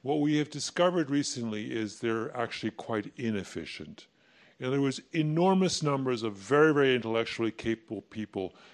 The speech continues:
never even come close to the two hundred and fifty top colleges in the country. So non-selective colleges have a much larger share of,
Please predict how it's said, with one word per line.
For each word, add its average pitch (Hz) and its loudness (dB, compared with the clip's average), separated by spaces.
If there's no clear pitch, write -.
never 139 0
even 120 -2
come 117 -2
close 170 4
to 107 -2
the 101 -2
two 123 -4
hundred 110 -4
and 98 -10
fifty 107 -8
top 90 -4
colleges 87 -8
in 87 -14
the 80 -16
country. 85 -14
So - -10
non-selective 131 2
colleges 117 2
have 107 -4
a 101 -2
much 98 -4
larger 101 0
share 101 -2
of, 92 -4